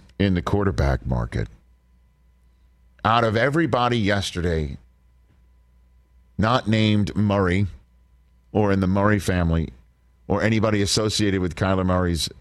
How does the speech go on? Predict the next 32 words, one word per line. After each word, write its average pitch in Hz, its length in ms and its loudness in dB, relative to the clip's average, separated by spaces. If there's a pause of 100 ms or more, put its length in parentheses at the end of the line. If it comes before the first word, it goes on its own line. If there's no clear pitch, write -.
(840)
representation, 90 960 -2 (100)
the 95 140 -2
happiest 123 760 0
person 85 440 -2 (220)
walking 101 500 -2
planet 85 400 0
Earth 69 240 -2 (360)
had 123 480 0
to 95 140 0
have 78 100 -2
been 76 220 0
Lamar 69 260 -2
Jackson. - 440 -10 (640)
And 98 140 0
then 101 100 2
after 117 380 0
that, 104 280 0 (340)
has 147 440 0
to 131 100 0
be 107 160 -2
Justin 98 440 0
Herbert, 82 400 -2 (340)
has 135 320 0
to 123 100 0
be 107 140 0
Joey 87 380 0
Burrow. 69 400 0 (440)
Everybody 123 1040 2
who 95 280 -2
can 92 280 -2
get 87 320 -2
paid 117 720 0